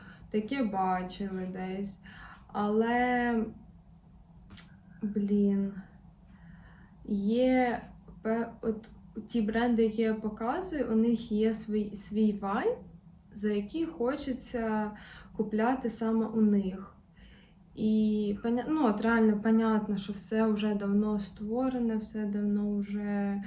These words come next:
переосмислене, але ж чомусь ми обираємо певні бренди, а не якісь інші. Правда?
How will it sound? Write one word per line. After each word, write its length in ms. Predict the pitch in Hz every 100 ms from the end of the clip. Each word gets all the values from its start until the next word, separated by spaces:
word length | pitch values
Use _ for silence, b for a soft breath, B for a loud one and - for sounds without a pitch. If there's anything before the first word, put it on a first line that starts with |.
| B B B
переосмислене, 1000 | 214 208 208 202 - 240 262 - 233 226
але 300 | - 214 214
ж 120 | 202 -
чомусь 580 | 214 214 226 208 -
ми 300 | 208 208 208 202
обираємо 720 | 196 185 196 196 196 190 190 -
певні 480 | 214 349 480 233 196
бренди, 680 | - 190 190 233 302 339 349 B B B B B B -
а 240 | 214 220
не 1200 | 226 214 202 208 208 202 196 190 190 202 - - - -
якісь 520 | 208 196 214 208 - -
інші. 640 | 220 196 170 - - 202 - - _ _ _ - - - - -
Правда? 540 | 185 220 370 320 247